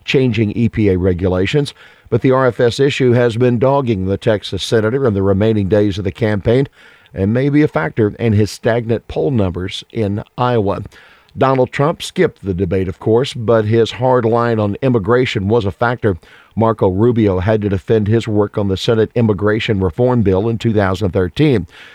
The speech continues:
Cruz was forced to answer for amendments that he contends were meant to undermine the legislation, not help it pass. Agriculture Secretary Tom Vilsack, in the meantime, will be in Iowa through the caucuses.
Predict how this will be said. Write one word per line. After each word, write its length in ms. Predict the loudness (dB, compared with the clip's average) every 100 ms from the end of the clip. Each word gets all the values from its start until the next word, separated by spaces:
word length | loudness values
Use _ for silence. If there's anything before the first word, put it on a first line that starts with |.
| -20
Cruz 320 | -4 0 0 0
was 200 | -2 -2
forced 380 | 0 0 0
to 120 | -4 -2
answer 380 | -2 -2 -4
for 260 | -4 0 2
amendments 560 | 4 2 2 2 0 0
that 200 | -2 0
he 180 | -2
contends 600 | 0 -2 0 0 0 -2 -8 -14 0
were 140 | 2
meant 240 | 4 2
to 120 | -2 -4
undermine 600 | -2 0 0 0 2 2
the 80 | 2
legislation, 840 | 2 2 0 -4 0 0 0 -2 -4 -4
not 220 | -2 2
help 180 | 0 0
it 140 | -4
pass. 400 | -2 0 0 -4 -12 -20 -20 _ _ _ -4
Agriculture 580 | 0 0 0 0 0 -2
Secretary 480 | -2 -2 0 0
Tom 300 | 2 -2 0
Vilsack, 420 | 0 0 0 -2 0
in 80 |
the 80 | 0
meantime, 480 | 0 0 0 0 2
will 220 | 2 2
be 280 | 2 -2 0
in 160 | -2 -2
Iowa 460 | -2 -2 -2 -4
through 300 | -4 -2 0
the 120 | 0 -4
caucuses. 640 | -4 -4 -4 -6 -6 -6